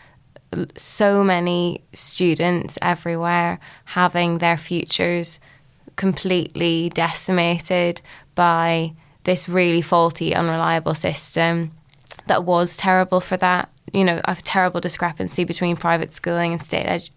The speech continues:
educated students. And Gavin Williamson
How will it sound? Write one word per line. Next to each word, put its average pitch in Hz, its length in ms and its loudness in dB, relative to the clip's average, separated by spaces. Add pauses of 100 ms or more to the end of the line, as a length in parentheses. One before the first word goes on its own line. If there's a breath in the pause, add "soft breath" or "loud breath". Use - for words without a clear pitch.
educated 175 580 -6
students. 180 680 -2 (460 loud breath)
And 180 480 0 (800 soft breath)
Gavin 190 360 2
Williamson 180 680 0